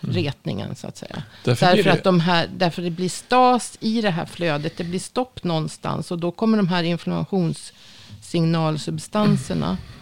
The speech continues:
Speaker 2: att stanna, bli instängda och hela tiden bara reta,
Speaker 1: Mm.
Speaker 2: reta, reta.
Speaker 1: Vad
Speaker 2: Vilket
Speaker 1: det
Speaker 2: i sin tur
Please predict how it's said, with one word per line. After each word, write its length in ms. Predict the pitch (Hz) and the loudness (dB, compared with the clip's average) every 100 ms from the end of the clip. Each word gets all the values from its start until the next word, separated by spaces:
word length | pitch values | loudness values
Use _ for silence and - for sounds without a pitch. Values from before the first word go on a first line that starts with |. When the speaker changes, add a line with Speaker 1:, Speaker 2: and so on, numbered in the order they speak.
| - - | -14 -8
Speaker 2:
att 180 | 160 | -6
stanna, 520 | - - 185 160 175 170 | -8 0 2 4 2 0
bli 140 | 180 | 0
instängda 720 | 214 180 160 - 233 208 160 | 2 2 2 0 2 2 0
och 80 | 165 | 0
hela 300 | 196 165 185 | -2 0 -2
tiden 380 | 202 196 190 175 | 0 -2 0 0
bara 240 | 165 160 | 0 -2
reta, 360 | 170 147 110 156 | -2 -4 -4 -4
Speaker 1:
Mm. 120 | 160 | -4
Speaker 2:
reta, 280 | 156 - 147 | -6 -6 -8
reta. 380 | 165 147 - - | -4 -6 -6 -8
Speaker 1:
Vad 60 | - - - 185 180 | -10 -20 -6 -2 -2
Speaker 2:
Vilket 240 | 160 180 | -2 -2
Speaker 1:
det 80 | 190 | -4
Speaker 2:
i 20 | |
sin 360 | - 233 226 214 | -2 2 4 2
tur 500 | 190 170 190 165 | 2 4 8 6